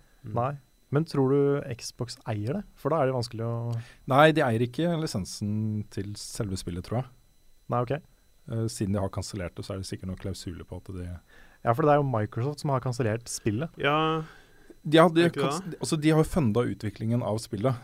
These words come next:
Speaker 3: Eh, sånne pu-, publishing-avtaler som dette her går gjerne på at du får liksom penger til å, eh, drifte utviklingen av det, eh, og så f-, eh, får du tilbake liksom,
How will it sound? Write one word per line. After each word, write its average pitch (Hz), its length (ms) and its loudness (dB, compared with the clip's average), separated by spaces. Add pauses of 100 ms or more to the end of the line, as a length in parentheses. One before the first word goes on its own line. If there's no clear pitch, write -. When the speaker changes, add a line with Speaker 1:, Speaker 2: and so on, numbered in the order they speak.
(160)
Speaker 3:
Eh, 117 260 2
sånne 113 320 -2
pu-, - 180 2
publishing-avtaler 107 840 2
som 123 160 -4
dette 117 180 0
her 117 140 4
går 110 200 2
gjerne 101 200 0
på 98 140 -4
at - 80 -8
du 104 140 -2
får 104 200 -6
liksom 101 180 -4
penger 95 280 -4
til 92 180 -8
å, 98 140 -2 (200)
eh, 101 280 -4
drifte 104 360 -6
utviklingen 101 400 -10
av 98 100 -4 (120)
det, 143 320 -8
eh, 110 240 0
og 92 100 -4
så 101 440 -2
f-, - 120 -16 (200)
eh, 107 140 -2
får 104 180 -2
du 98 40 -2 (120)
tilbake 98 340 -6
liksom, 92 300 -6